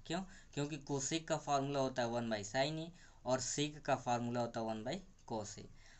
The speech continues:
अब इसको हम लिखना चाहें तो लिख सकते हैं वन by cos square a और by वन by sin square a। अब यहाँ ध्यान से देखने वाला बात ये है, आप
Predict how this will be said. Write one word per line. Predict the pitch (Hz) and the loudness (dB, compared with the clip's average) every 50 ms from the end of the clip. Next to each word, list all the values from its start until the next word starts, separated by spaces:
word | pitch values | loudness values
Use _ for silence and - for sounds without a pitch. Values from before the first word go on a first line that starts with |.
| - - | -4 4
अब | 135 147 170 180 | 4 6 6 6
इसको | 170 175 160 - - - 175 | 4 2 0 0 0 2 2
हम | 160 160 160 151 | 2 4 4 2
लिखना | 139 127 127 - 139 156 165 | 2 0 0 0 2 2 2
चाहें | - - 139 117 104 107 120 123 - | 4 2 2 2 2 0 -4 -4 -4
तो | 139 131 | -2 0
लिख | 127 143 135 - | 0 -2 -2 -2
सकते | - 135 123 - - 127 113 | -2 -2 -2 -4 -4 -4 -4
हैं | 104 104 110 127 135 135 - - - - - - - - - - - | -2 -2 -4 -6 -8 -10 -14 -18 -20 -20 -20 -20 -20 -20 -18 -12 -8
वन | 117 113 113 120 143 156 170 151 | -6 -4 2 4 4 4 4 4
by | 123 113 104 107 113 127 143 139 - - - - - - - - - - | 2 2 2 2 -2 -6 -8 -10 -12 -16 -20 -20 -20 -20 -20 -16 -6 -2
cos | 131 131 143 160 165 - - 147 131 | 0 4 4 4 4 4 0 -4 -4
square | - - - - 120 110 110 - - - | -6 -8 -4 0 0 2 0 0 -2 -4
a | 135 131 113 113 131 135 - - - - - - - | -2 -2 -2 -2 -4 -6 -10 -16 -20 -20 -18 -8 -4
और | 110 117 117 120 117 | -2 0 0 0 2
by | 117 110 104 101 104 107 | 2 2 2 0 -2 -4
वन | 110 117 127 135 135 | -2 0 0 2 2
by | 120 107 101 104 117 135 151 147 - - - - - - - - | 0 0 0 -2 -4 -6 -10 -12 -16 -20 -20 -20 -20 -16 -12 -10
sin | - - - - 120 120 120 123 120 117 110 107 | -8 -4 0 4 4 4 4 4 2 0 -2 -4
square | - - - 113 113 135 170 170 - - - - - 123 | -8 -8 -4 -2 -2 -2 -2 -4 -8 -14 -18 -14 -10 -10
a। | 113 101 98 - - - - - - - - - - - - - | -8 -8 -10 -12 -16 -18 -20 -20 -20 -20 -18 -18 -18 -6 2 4
अब | 139 139 | 4 4
यहाँ | 143 135 131 127 120 | 6 6 4 4 4
ध्यान | 120 127 131 135 | 4 2 2 2
से | 135 131 127 | 0 -2 -4
देखने | 127 123 117 - 131 131 | -4 -4 -4 -2 -2 0
वाला | 131 123 123 120 | 0 2 0 0
बात | 120 120 117 120 - | 0 0 0 -2 -2
ये | 139 127 110 | -2 -2 -2
है, | 107 110 131 - - - - - - - - - - | -2 -4 -6 -12 -16 -20 -20 -20 -20 -20 -10 -2 4
आप | 143 143 143 156 160 - | 6 8 8 8 6 4